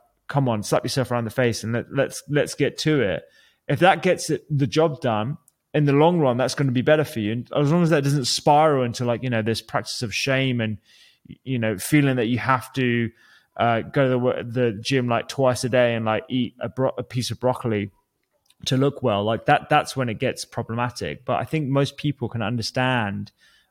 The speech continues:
when it's an issue and when it's actually motivating, hopefully anyway. The other thing I would say, so in addition to consistency, right, is, um, is cook.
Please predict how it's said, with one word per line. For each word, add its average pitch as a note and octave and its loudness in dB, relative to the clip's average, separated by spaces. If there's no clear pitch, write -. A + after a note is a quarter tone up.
when B2 0
it's - -6
an B2 -2
issue A2 -4
and A#2 -4
when A#2+ 0
it's F#2+ -6
actually G#2+ -6
motivating, A2 -6
hopefully G#2 0
anyway. G#2+ -4
The E3 6
other F#3+ 4
thing F3 2
I C#3+ 4
would C3+ 2
say, A#2+ 2
so - -4
in C3 0
addition D3 0
to C3 0
consistency, A2 -4
right, G2 2
is, B2 0
um, A2 0
is A2+ -4
cook. - -2